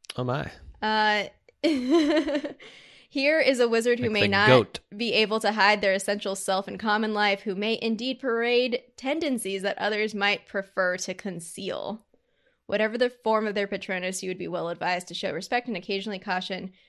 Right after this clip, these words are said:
Speaker 2: towards a witch or wizard who produces the Patronus of their choice." So that he's kinda, kind of like, "Hey, I don't know. If you can do
Speaker 1: Interesting.
Speaker 2: that, then <laughs> whoa, buddies." <laughs>
Speaker 1: Yeah, yeah.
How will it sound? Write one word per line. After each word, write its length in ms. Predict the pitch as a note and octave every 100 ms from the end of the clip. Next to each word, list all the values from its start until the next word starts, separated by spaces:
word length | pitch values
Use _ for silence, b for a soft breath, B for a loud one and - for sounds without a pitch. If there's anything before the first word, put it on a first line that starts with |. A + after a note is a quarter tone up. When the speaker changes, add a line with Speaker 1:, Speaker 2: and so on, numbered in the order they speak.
| b -
Speaker 2:
towards 320 | - G#3+ G3+ -
a 100 | G3
witch 300 | G3 A#3 -
or 100 | A3
wizard 300 | G3 F#3+ F#3+
who 120 | G#3+ F#3
produces 640 | F#3+ F3 F3 F#3 F3 F3+
the 100 | -
Patronus 580 | F#3 F3+ F#3+ F#3 C#3+ -
of 180 | - -
their 160 | C#3
choice." 480 | - G#3+ G2 - A3
So 140 | - F3
that 100 | F#3
he's 140 | -
kinda, 260 | - - -
kind 220 | G#3+ B2
of 100 | C2+
like, 260 | G#2 - -
"Hey, 520 | - A3 A2+ F#2+ G#3 - _ _ _ _ _ _ _ _
I 80 | G3
don't 180 | F#3+ F3
know. 360 | F3 G#2 F#3+ F#3+ -
If 180 | G#2+ G3+
you 60 |
can 160 | - F#3+
do 100 | G3+
Speaker 1:
Interesting. 120 | A#3
Speaker 2:
that, 320 | G3 F3 D3 -
then 500 | E3 A#2+ C4 A#3+ - _ _
<laughs> 280 | - - _
whoa, 460 | - F#3 A#3 B3+ C4
buddies." 760 | A3+ A#3+ F#3+ C3 D3+ B3 A#3
<laughs> 140 | F4 E4
Speaker 1:
Yeah, 320 | A2 G2+ F2+
yeah. 280 | G#2 F#2+